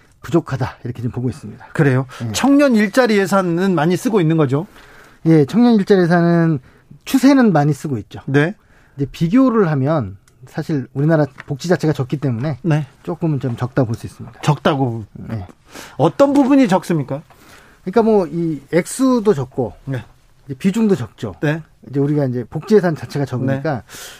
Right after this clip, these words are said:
Speaker 1: 그리고 또 하나는 문제 뭐냐면 이게 사실은 혁신으로 가는 걸로 가야 되는데
Speaker 2: 네.
Speaker 1: 약간 좀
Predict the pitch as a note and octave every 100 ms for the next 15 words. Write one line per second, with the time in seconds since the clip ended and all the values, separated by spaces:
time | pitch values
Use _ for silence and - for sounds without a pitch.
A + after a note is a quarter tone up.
0 | _ F3+ G3+ A3 F3+ A#3+ A#3+ F#3+ D#3+ F#3
1 | C3+ C3 E3+ F#3+ F#2+ - _ - - _
2 | C#3+ F3+ - F#3 F#3 G3 D3+ - - A#3+
3 | - C#4+ C4+ A#3 C3+ C#3+ D3 C#3+ C3+ B2
4 | A2+ A2+ A2+ E3+ D#3+ D3+ C3 - _ G2+
5 | - E3 D3+ C3+ C#3